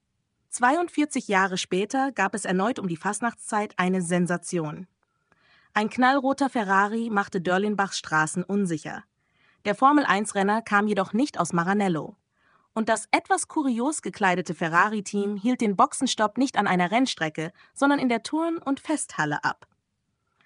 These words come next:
Dahinter verbarg sich nämlich ein genialer Einfall von Franz Alois Eble, geboren neunzehnhundertneunundfünfzig,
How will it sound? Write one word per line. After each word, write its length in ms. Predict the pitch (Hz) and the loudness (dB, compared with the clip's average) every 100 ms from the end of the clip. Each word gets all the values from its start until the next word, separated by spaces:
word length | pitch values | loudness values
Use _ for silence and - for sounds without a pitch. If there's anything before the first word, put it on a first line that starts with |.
| _ | _
Dahinter 540 | 202 180 226 285 294 330 _ | 0 2 2 2 0 0 _
verbarg 420 | 220 185 185 240 | 0 4 4 2
sich 200 | 277 247 | -4 -2
nämlich 400 | 202 220 233 - | 0 0 -2 -2
ein 120 | 180 | 0
genialer 520 | 180 175 175 240 277 | 2 4 4 4 4
Einfall 500 | 175 190 - 202 202 | 2 0 0 0 -2
von 220 | 202 175 160 | -4 -6 -2
Franz 260 | 185 202 - | 0 0 0
Alois 380 | 175 180 180 - | 0 0 -4 -4
Eble, 400 | 214 160 151 190 _ _ _ - | -4 -4 -8 -12 _ _ _ -4
geboren 400 | 196 196 202 202 | 0 2 2 2
neunzehnhundertneunundfünfzig, 1500 | 185 233 247 220 233 226 190 175 202 - 175 - - - - | 2 0 0 0 2 0 0 -2 -2 -2 -4 -4 -12 -16 -20